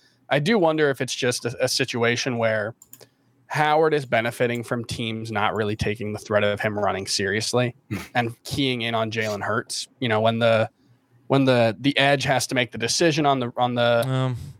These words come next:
Speaker 3: I
Speaker 1: on whether
Speaker 3: watched
Speaker 1: to
Speaker 3: every
Speaker 1: crash
Speaker 3: carry he
Speaker 1: down or
Speaker 3: had, and I didn't think it was that. I, he ran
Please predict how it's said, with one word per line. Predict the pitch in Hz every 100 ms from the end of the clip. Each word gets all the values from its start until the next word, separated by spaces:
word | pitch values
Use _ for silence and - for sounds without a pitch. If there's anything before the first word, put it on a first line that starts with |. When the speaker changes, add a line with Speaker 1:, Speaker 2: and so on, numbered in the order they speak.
| _
Speaker 3:
I | 175
Speaker 1:
on | 202
whether | 135
Speaker 3:
watched | 131
Speaker 1:
to | 175
Speaker 3:
every | 170 160
Speaker 1:
crash | 131 156
Speaker 3:
carry | 147
he | 135
Speaker 1:
down | 123
or | 127
Speaker 3:
had, | 131 117 104 95 - _ _ _ _ _ _
and | 117 120 123 _ _ _ _ _ _ 131
I | 160 180
didn't | 165 175 147
think | - 156
it | 147
was | 127 113
that. | 123 117 95 -
I, | 139 - _ _ _ _ _
he | - 208
ran | 214 202